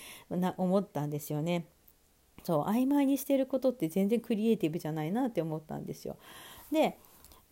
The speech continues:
意図した曖昧さだったらいいけどっていう、そこの差ってすごく違うなって感覚ですね。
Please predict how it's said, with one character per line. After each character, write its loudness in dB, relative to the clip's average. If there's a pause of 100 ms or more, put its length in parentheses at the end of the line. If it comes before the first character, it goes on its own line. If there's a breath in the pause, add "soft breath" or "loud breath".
(400)
意 2
図 6
し -8
た 4
曖 4
昧 2
さ -2
だ 4
っ 0
た 2
ら 0
い -2
い -4
け -4
ど 4
っ 4
て -4
い 2
う、 -2
そ -6
こ 0
の 2
差 0
っ 0
て 0
す 0
ご 2
く -2
違 0
う 0
な 2
っ -2
て -4
感 -4
覚 -4
で -2
す -10
ね。 0